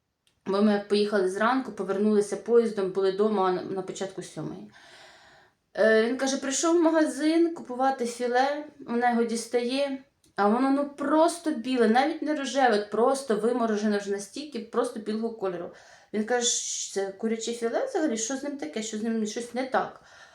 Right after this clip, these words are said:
А він, «Все нормально». Тобто, м, своїм вони продають щось краще, ми приходимо, знаєте, так все, хліб тобі черствий, самий черствий, м'ясо якесь теж оце саме найгірше, все, що там.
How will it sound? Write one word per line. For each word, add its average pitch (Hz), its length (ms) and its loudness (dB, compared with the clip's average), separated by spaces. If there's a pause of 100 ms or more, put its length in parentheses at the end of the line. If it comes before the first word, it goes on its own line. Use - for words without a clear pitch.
(220)
А 233 80 -2
він, 359 200 8
«Все - 420 -2 (440)
нормально». 214 340 4 (160)
Тобто, 285 480 -2 (540)
м, 254 280 -2
своїм 302 480 4
вони 269 180 2
продають 247 420 -2
щось 294 220 -6
краще, 453 440 -2 (580)
ми 370 460 6
приходимо, 320 720 0
знаєте, 277 280 0
так 247 140 -2
все, 294 300 -2 (280)
хліб 320 260 0
тобі 214 220 -4
черствий, 415 640 4
самий 381 400 2
черствий, 330 640 -2 (320)
м'ясо 285 380 0
якесь 247 300 -2
теж 240 200 4
оце 226 160 -4
саме 240 300 6
найгірше, 240 580 0
все, - 200 -6
що - 120 -4
там. 233 100 0